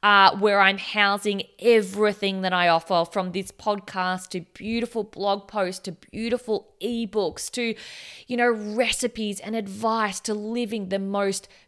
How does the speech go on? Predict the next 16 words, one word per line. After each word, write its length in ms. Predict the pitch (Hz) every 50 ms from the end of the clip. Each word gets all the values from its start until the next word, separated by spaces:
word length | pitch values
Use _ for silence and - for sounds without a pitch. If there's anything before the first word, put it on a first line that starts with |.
| _
beautiful, 720 | - 202 202 196 202 220 233 240 254 240 - 240 226 - -
abundant, 540 | 190 170 _ 202 190 196 196 196 202 180
sparkliest 720 | - - - - - 180 175 180 - - 196 185 180 - -
life 240 | 180 170 175 170 - _
possible. 560 | - - 180 175 - - 160 165 160 135 - -
I'm, 240 | 190 196 190 190 -
I'm 140 | - 190 190
putting 320 | 190 - - 226 240 240
it 80 | 247 - -
under 180 | 202 196 180 185
this, 380 | 175 175 - - - - - -
in 180 | - 196 190
this, 220 | 190 190 185 185 - - - - - - - _ _ _ _ _ _ _ _
I 80 | 240 247
like 300 | 240 247 254 320 330 -
to 120 | 403 349